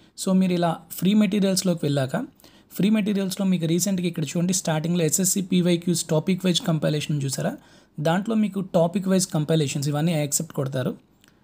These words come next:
ఓకే, this time. So now if you click here, we are uploading సెన్సస్ టూ థౌజండ్ లెవెన్ మీద సీజీఎల్లోని సిహెచ్ఎస్ఎల్లో వచ్చిన ప్రీవియస్ క్వశ్చన్స్ ఇచ్చాను దీంట్లో. So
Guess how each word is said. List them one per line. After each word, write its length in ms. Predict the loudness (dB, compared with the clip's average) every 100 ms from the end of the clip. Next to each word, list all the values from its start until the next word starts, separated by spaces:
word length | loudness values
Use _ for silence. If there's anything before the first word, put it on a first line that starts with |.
| _ -12
ఓకే, 160 | -6 -6 -4
this 140 | -4 -2
time. 160 | -2 -4 -8 _ _ _ _ -8
So 80 | -4 -2
now 100 | -2 -2 -10 _ _ _ _ _ _ _ -10
if 60 | -6
you 60 | 0
click 180 | 2 2 0 _ 0
here, 220 | 0 0 0
we 80 | 0 0
are 100 | 0 -4
uploading 420 | -2 0 2 0 -2 -2
సెన్సస్ 400 | 2 2 2 0 0
టూ 80 | 0
థౌజండ్ 280 | 2 2 2 2
లెవెన్ 220 | 4 4 2
మీద 140 | 2 0
సీజీఎల్లోని 680 | 2 2 4 4 4 4 2 2
సిహెచ్ఎస్ఎల్లో 580 | 2 2 0 0 2 0
వచ్చిన 160 | 0 -2 0
ప్రీవియస్ 300 | 2 2 0
క్వశ్చన్స్ 540 | 0 -2 0 -2 0 -2
ఇచ్చాను 260 | -2 -4 -4
దీంట్లో. 220 | -4 -2 -6 -8 _ _ _ _
So 120 | 0